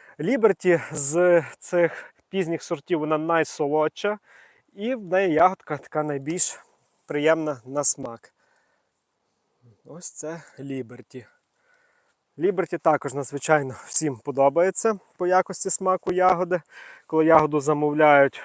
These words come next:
коли при-, доходить Liberty, я її починаю збирати, всі дуже задоволені самим смаком ягоди, і тоді якраз замовляють уже більше. У мене немає, бачите, таких великих об'ємів, е, е,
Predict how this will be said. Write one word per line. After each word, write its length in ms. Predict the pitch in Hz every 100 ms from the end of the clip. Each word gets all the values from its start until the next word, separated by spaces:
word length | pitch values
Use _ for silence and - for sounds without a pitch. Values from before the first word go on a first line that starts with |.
| -
коли 180 | - 151
при-, 160 | - 160
доходить 500 | 139 - 165 143 139
Liberty, 500 | 139 160 143 - 147
я 140 | 139
її 160 | 139 139
починаю 480 | 143 - 147 135 131
збирати, 460 | 127 143 135 123
всі 180 | 123 156
дуже 200 | 139 139
задоволені 640 | 127 123 170 247 233 214 202 - - - _ _
самим 340 | - 196 196
смаком 500 | - 185 180 - 165
ягоди, 460 | 175 175 165 156 147
і 40 |
тоді 360 | - 143 202 190 - _ _
якраз 280 | 135 151 156
замовляють 720 | 135 156 147 131 120 120 117
уже 180 | 127 123
більше. 400 | 113 120 117 -
У 40 | 117 - - - -
мене 200 | 220 226
немає, 380 | 220 226 202
бачите, 420 | 165 147 170 - 147
таких 460 | 160 175 165 - _ _ _ _ _ _ _ _ _
великих 480 | 143 151 170 156 -
об'ємів, 680 | 151 139 156 147 147 - -
е, 40 |
е, 300 | 147 143 135